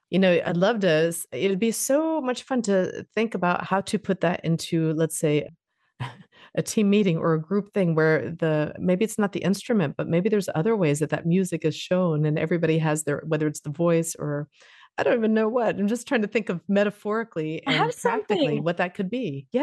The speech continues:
Speaker 1: Yeah, tell
Speaker 2: totally,
Speaker 1: me.
Speaker 2: totally flowing here. I have something. And
Speaker 1: Yeah.
Speaker 2: the other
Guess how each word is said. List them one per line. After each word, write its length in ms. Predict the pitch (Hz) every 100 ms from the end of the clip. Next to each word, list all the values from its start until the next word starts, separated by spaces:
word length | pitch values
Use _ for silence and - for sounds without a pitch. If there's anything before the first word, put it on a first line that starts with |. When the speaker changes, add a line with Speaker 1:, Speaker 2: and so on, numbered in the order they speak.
| 415
Speaker 1:
Yeah, 160 | 294 156
tell 220 | - 381 403
Speaker 2:
totally, 200 | 403 381
Speaker 1:
me. 60 | 349
Speaker 2:
totally 260 | 349 370
flowing 360 | 349 320 330 339
here. 140 | 269
I 100 | 208
have 180 | 226 320
something. 560 | - 233 214 233 262 285
And 320 | 226 233 233
Speaker 1:
Yeah. 160 | 233 220
Speaker 2:
the 100 | 233
other 320 | 233 311